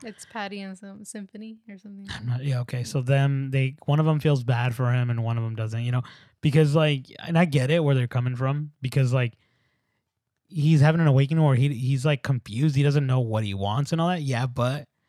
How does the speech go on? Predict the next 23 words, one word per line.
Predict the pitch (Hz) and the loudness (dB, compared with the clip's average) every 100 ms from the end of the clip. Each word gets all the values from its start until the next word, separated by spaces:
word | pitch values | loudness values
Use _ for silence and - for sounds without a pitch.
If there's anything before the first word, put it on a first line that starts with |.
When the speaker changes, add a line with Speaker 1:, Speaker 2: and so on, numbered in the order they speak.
| _ _ | _ _
Speaker 2:
he's, | - 160 143 | 0 2 4
like, | 160 123 | 2 0
Speaker 1:
But | 131 | -2
Speaker 2:
having | 143 254 | 0 2
Speaker 1:
he | 269 | 2
been | 220 277 269 | 0 -2 -2
doing | 247 247 247 | -4 -4 -4
it | 247 | -6
for | - 226 214 | -8 -10 -8
a | |
year | 202 208 | -8 -8
and | 202 220 | -8 -6
he's | 254 277 - | -4 -4 -4
fucking | 247 233 247 233 214 | -8 -6 -8 -6 -6
married. | 202 196 190 202 151 | -6 -8 -10 -8 0
Speaker 2:
And | 151 | 2
he | 156 | 4
has | 131 113 | 2 0
Speaker 1:
Like, | 104 101 | -4 -4
Speaker 2:
a | |
kid. | 123 123 120 | -2 -2 -4
And, | - 120 123 | -6 -4 -4
like, | 127 127 | -4 -6